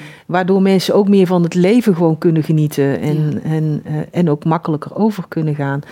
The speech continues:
Speaker 2: Ja.
Speaker 1: Maar waar-, waarom anderen dat niet hebben, ja, die hebben gewoon een andere zielsmissie.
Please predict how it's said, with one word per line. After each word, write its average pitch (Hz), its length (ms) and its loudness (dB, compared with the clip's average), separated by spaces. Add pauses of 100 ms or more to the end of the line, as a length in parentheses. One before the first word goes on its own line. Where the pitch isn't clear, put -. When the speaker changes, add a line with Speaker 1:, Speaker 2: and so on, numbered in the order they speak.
(120)
Speaker 2:
Ja. 170 120 -6
Speaker 1:
Maar 165 140 0
waar-, 190 280 4
waarom 170 360 0
anderen 175 380 0
dat 143 200 -2
niet 180 180 -2
hebben, 156 200 -4
ja, 131 100 -2
die 180 80 -2
hebben 170 200 -6
gewoon 160 200 -2
een 156 100 -4
andere 240 560 0
zielsmissie. 208 600 0